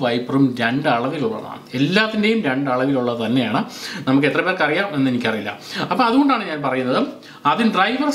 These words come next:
seat-ിൻ്റെ അവിടെയുള്ള വൈപ്പറിന് കൂടുതൽ നീളം ഉണ്ടാകും. സാധാരണ ദാ ഇത് സാധാരണ പാക്കറ്റിൽ അവിടെ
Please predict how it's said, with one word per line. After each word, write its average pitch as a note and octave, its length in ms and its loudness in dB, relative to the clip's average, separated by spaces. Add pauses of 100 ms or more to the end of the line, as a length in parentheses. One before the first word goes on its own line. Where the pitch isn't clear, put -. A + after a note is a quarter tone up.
seat-ിൻ്റെ F#3 440 2
അവിടെയുള്ള B2 360 2 (220)
വൈപ്പറിന് C3 520 0 (120)
കൂടുതൽ E3+ 400 4 (140)
നീളം C3 340 4
ഉണ്ടാകും. G#2 320 -2 (560)
സാധാരണ G3 320 4
ദാ A#3 80 6 (160)
ഇത് G#3 100 0 (380)
സാധാരണ E3 320 2
പാക്കറ്റിൽ F3+ 380 0
അവിടെ F#3 120 0